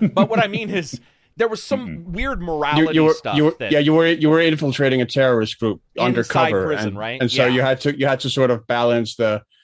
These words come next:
Speaker 3: like, um, doing the terrorist acts to sort of gain credibility with them, and then still staying true to, to the third echelon and whatnot.
Speaker 1: I think most
Speaker 3: And
Speaker 1: games, not all, fail whenever they try to pr-, like,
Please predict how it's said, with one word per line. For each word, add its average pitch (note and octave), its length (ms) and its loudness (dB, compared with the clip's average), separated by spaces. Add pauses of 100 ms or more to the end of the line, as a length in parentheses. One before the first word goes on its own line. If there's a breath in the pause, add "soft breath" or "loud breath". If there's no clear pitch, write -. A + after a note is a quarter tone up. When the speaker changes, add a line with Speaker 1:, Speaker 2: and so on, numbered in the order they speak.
(160)
Speaker 3:
like, A2+ 260 -2
um, G#2 520 0 (560)
doing C3+ 260 4
the C3 380 -8
terrorist C3 480 0
acts A#2+ 320 -4
to A#2 80 -6
sort A#2 180 2
of A2+ 160 0 (260)
gain B2+ 460 2
credibility A#2+ 600 0
with G#2+ 180 -2
them, G#2 240 0
and G#2+ 220 -4
then A2 160 -2
still A#2+ 420 -4
staying A#2 440 0
true A#2 360 0
to, G#2 340 -6 (380 soft breath)
to B2 120 -2
the G#2+ 80 -4
third A#2+ 340 0
echelon G#2 520 -2
and G2 120 -8
whatnot. F#2+ 360 -6
Speaker 1:
I D3+ 160 0
think F#3 260 -10
most C#3+ 300 -6
Speaker 3:
And A#2 140 -2
Speaker 1:
games, A2+ 380 -8
not A#2 200 -8
all, F#2+ 220 -8
fail G#2+ 460 -8
whenever G2 320 -12
they G2 120 -12
try F#2+ 400 -10
to G2 220 -18
pr-, - 140 -20 (440)
like, G#2 320 -12